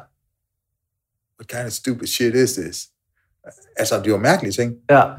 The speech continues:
Speaker 1: Så mistede jeg følgere.
Speaker 2: Ja.
Speaker 1: Men nu er jeg jo familiemand med stort F,
Speaker 2: Mhm.
Speaker 1: så min familie er faktisk integreret i alt.
Speaker 2: Ja.
Speaker 1: Så det betyder, at en gang imellem, så dukker der faktisk også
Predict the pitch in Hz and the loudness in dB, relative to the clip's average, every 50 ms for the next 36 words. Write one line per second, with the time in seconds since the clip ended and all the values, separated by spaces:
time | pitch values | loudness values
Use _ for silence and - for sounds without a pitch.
0 | - _ - - 175 175 180 220 - - 107 95 90 - 107 104 101 90 76 - | -16 _ -4 -2 0 2 4 2 4 4 2 2 4 2 4 4 4 4 2 0
1 | - - _ _ _ - 123 135 131 131 - - - - _ _ _ _ _ _ | -6 -14 _ _ _ 2 4 4 4 2 0 -8 -18 -20 _ _ _ _ _ _
2 | _ _ _ _ - 113 120 127 135 135 - 143 151 160 170 165 151 156 156 156 | _ _ _ _ -2 0 2 2 2 0 0 2 6 8 8 10 10 10 8 8
3 | 151 147 143 120 95 - - 120 117 139 156 131 101 90 87 87 87 92 92 - | 8 8 8 6 4 2 0 0 2 2 4 4 2 2 -2 -4 -6 -6 -2 2
4 | - 131 113 98 110 127 - - - 139 147 160 160 156 151 147 123 123 135 160 | 4 4 6 6 4 2 2 0 2 4 4 6 4 4 4 4 4 4 4 2
5 | 196 185 - - - 123 139 143 104 90 87 - 104 107 104 - - 80 82 - | 2 2 0 0 0 0 2 2 2 2 0 0 -2 -4 -4 -6 -10 -12 -12 -12
6 | - - 101 104 90 85 95 104 131 - - _ _ - 131 127 123 135 135 147 | -8 -4 -4 -4 -4 -4 -6 -6 -8 -10 -14 _ _ 4 6 6 6 6 4 2
7 | 139 147 - - 196 196 165 123 - 101 - - 139 143 165 190 214 170 110 104 | 0 0 0 2 4 4 6 4 2 0 -2 -4 -2 2 2 2 2 2 2 2
8 | 110 110 113 107 101 - - _ _ _ - - - - 117 113 117 110 110 - | 2 2 2 0 -4 -8 -14 _ _ _ -10 -4 0 2 2 4 2 0 0 -2
9 | - - 127 - - 110 113 - - | -2 -2 -2 -2 -2 -2 -2 -2 -6